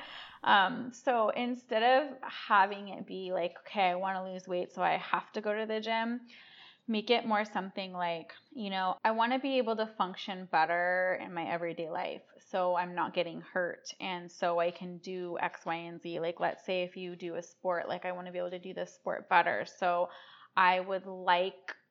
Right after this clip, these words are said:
my body to work better for me, so I'm gonna start incorporating a routine into my everyday so that I can get that goal." That's gonna make it a little bit easier for you to stay on track with it.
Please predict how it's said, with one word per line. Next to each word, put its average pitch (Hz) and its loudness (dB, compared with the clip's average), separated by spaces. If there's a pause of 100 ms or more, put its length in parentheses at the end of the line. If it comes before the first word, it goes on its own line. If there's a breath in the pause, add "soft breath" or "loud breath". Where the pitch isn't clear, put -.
(140)
my 196 -4
body 175 2
to - -10
work 165 -6
better 175 -2
for 175 -8
me, 185 -10
so - -10
I'm 175 -10
gonna 185 -8
start 170 0 (220)
incorporating 180 0
a 165 -4
routine 180 -2 (120)
into 208 -4
my 208 -2
everyday 202 2 (120)
so 190 -2
that 170 0
I 170 0
can 175 -4
get - -2
that - -2
goal." 202 4
That's 196 8
gonna 214 0
make 185 -4
it 180 2
a 170 0
little 165 -4
bit 175 -2
easier 175 -4 (340 soft breath)
for 190 -6
you 180 -4
to 175 -2
stay 175 -8
on 165 -4
track - -4
with 175 -6
it. 95 -4